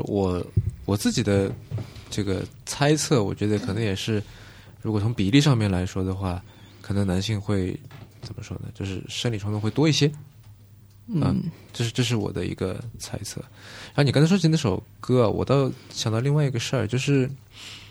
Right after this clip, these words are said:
Speaker 1: 嗯，放到三十年前，或者四十年前吧，《吻感》这种歌，我觉得根本就不会出现的吧，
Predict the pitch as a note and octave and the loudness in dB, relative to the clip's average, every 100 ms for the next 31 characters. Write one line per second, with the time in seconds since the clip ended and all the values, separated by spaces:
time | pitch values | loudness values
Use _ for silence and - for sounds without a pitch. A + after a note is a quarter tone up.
0 | - - A2 G2+ G2 F#2+ - - - - | -20 -6 -2 0 0 -4 -8 -20 -20 -20
1 | - - - - - - - - - - | -20 -20 -20 -20 -20 -20 -20 -20 -20 -12
2 | - F3+ D3 C3+ A#2+ E3 G3 D#3+ A2+ G2 | 0 4 6 6 4 2 2 2 0 0
3 | G#2 - - - - - - - - - | -2 -4 -6 -8 -12 -18 -20 -20 -20 -20
4 | - - - C#3+ G#2+ F2+ - - D3+ A2 | -20 -20 -4 0 2 0 -2 0 0 -2
5 | F#2 G2 B2+ G2 G2+ - - G2 C3 B2+ | -6 -6 -8 -10 -10 -12 -2 2 2 0
6 | - G2 G2 - F#2+ E2+ G2 G2+ A2 F2+ | 0 -2 -2 0 0 0 -4 -2 -4 -4
7 | F2+ G2+ - - - B2 - G2+ | -2 -2 -4 -4 -2 -2 -4 -14